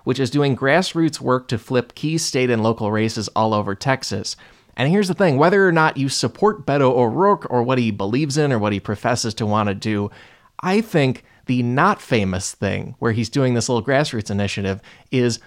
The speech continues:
much, much more important to your life and the overall politics of the country than the presidential campaign where he had a splashy photo shoot in Vanity Fair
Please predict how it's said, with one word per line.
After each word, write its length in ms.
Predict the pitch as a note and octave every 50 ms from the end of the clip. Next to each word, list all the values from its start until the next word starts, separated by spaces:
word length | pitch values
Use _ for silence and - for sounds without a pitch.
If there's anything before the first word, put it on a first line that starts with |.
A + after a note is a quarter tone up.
| - _ _
much, 380 | - B2 C3 D3 G3 A3 - -
much 160 | G3 E3+ -
more 160 | F3 E3+ E3
important 440 | D3 C3 - D#3 D#3+ D#3 D3 D#3 C#3+
to 100 | - B2+
your 240 | A#2+ G#2+ A2 B2+ C3+
life 380 | B2 A2+ A2 A#2 D#3 D#3+ - -
and 140 | G#2 G2 G2+
the 80 | G2+
overall 280 | A2+ G#2+ A2 A2+ G#2 G2
politics 440 | - B2 G#2+ G#2 G2+ - G#2 - G#2+
of 60 | G2
the 60 | F#2+
country 500 | - - G2 F#2+ - - G2+ G2+ G#2+ - - - - - _ _
than 400 | - A2+ B2 C3 D3+ E3 E3+ D3+
the 240 | B2+ A#2+ A#2+ A#2 - - _ _ -
presidential 640 | - A2+ G#2+ G#2+ A2+ C3 B2 D#3+ G3+ A3 - G#3+ F3+
campaign 560 | - C3 A2+ G2+ F#2 - G#2 F#2+ F#2 F#2+ G2
where 120 | G2+ G#2+ G#2
he 100 | A#2 A2+
had 140 | A2 A2
a 40 | G#2+
splashy 580 | - - - - F#2+ G2 G2+ G#2 G#2+ - A#2+ A2
photo 320 | A2+ - A2 A2 A2+ A2
shoot 240 | G#2 - - A#2+ A2+
in 120 | A2 G#2+
Vanity 360 | F#2+ G#2+ A2 A2 A2 G#2+ G#2 G2
Fair 480 | - - D3+ D3+ D3 D3 D3 C#3+ C#3